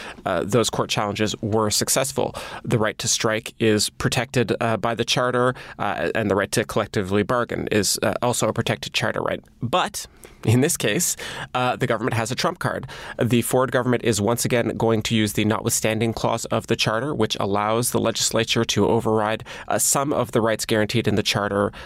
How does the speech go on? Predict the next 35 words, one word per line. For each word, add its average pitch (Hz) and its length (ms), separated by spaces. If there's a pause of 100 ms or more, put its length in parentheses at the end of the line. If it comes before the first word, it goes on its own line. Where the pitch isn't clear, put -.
(180)
uh, 101 360
including, 143 460
in 120 120
this 117 160
case, 113 300 (300)
uh, 104 160
the 98 200
right 110 200
of 104 80
peaceful 117 320
assembly 120 480
and 107 160
some 117 160
other 113 140
rights 101 320
that, 104 400 (320)
uh, 95 280 (240)
have, 113 280
have 98 140
been 104 180
read 117 240
by 110 160
the 117 80
courts - 340
to, 98 440 (320)
uh, 104 160
contribute 107 520
to, 101 400 (480)
uh, - 60 (240)
strike - 360
rights 107 220
and 110 80
collective 101 320
bargaining 98 320
rights. - 380